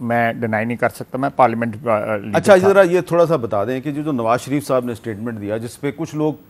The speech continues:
Speaker 2: आपकी पार्टी के अंदर भी बड़े परेशान हैं कि ये क्या इन्होंने बात कर दिया है कि जनरल बाजवा का भी एहतसाब हो, जनरल फैज़ का भी, साकिब निसार का भी, आसिफ सईद खोसा का भी। और फिर आज कुछ अखबारों में ख़बरें हैं,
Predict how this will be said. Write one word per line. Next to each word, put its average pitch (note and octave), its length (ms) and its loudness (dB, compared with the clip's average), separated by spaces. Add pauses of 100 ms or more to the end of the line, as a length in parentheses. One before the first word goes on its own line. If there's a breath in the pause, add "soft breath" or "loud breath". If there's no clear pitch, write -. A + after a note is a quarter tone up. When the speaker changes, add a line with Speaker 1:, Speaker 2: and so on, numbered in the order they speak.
(140)
Speaker 2:
आपकी C3 260 0
पार्टी C#3 320 0
के C#3+ 60 -4
अंदर C#3+ 160 0
भी D3 120 0
बड़े A2 180 -4
परेशान F2+ 480 -10
हैं F#2 80 -20 (320 soft breath)
कि F#3 60 -10
ये A#3 160 -2
क्या G#3+ 180 0
इन्होंने F#3 200 0
बात B2+ 300 2
कर C3+ 140 -4
दिया C3 160 -2
है C3 80 -4
कि B2+ 80 -6
जनरल A#2 240 -4
बाजवा A2+ 380 -2
का C3 100 -4
भी B2+ 100 -4
एहतसाब G#2+ 500 -4
हो, G#2 220 -6
जनरल G#2 220 -8
फैज़ G#2+ 320 -4
का A#2+ 120 -2
भी, G#2+ 320 -6
साकिब G#2+ 380 -8
निसार G#2 320 -8
का A2 160 -6
भी, G#2 300 -8 (400 soft breath)
आसिफ A2+ 280 -4
सईद B2 220 -4
खोसा A#2+ 340 -4
का B2+ 120 0
भी। B2 200 -4 (440 soft breath)
और F#3 600 6
फिर F#3+ 120 2
आज D#3+ 320 4
कुछ F3 220 -6
अखबारों C3+ 320 0
में D#3+ 120 -4
ख़बरें C#3+ 360 -2
हैं, A2+ 320 -6